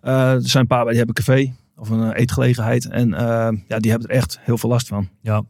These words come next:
Speaker 1: Maar gelukkig hebben die allemaal een achtergrond, eh, dat ze misschien kunnen tegelen of metselen of, eh, zulke dingen kunnen doen.
Speaker 2: Ja.
Speaker 1: Dus ja, ze zijn bijna allemaal gewoon weer, eh,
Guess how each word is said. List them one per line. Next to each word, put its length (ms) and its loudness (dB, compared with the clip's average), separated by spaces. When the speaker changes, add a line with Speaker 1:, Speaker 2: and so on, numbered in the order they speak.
Speaker 1:
Maar 160 -8
gelukkig 320 -2
hebben 180 -2
die 100 0
allemaal 220 0
een 140 -2
achtergrond, 560 -2
eh, 640 0
dat 140 -8
ze 60 -10
misschien 220 -4
kunnen 320 0
tegelen 300 0
of 100 -4
metselen 580 2
of, 180 -4
eh, 160 0
zulke 300 -2
dingen 180 0
kunnen 200 -2
doen. 200 2
Speaker 2:
Ja. 200 -4
Speaker 1:
Dus 80 -14
ja, 140 0
ze 80 -2
zijn 160 2
bijna 160 4
allemaal 200 0
gewoon 160 2
weer, 240 2
eh, 380 2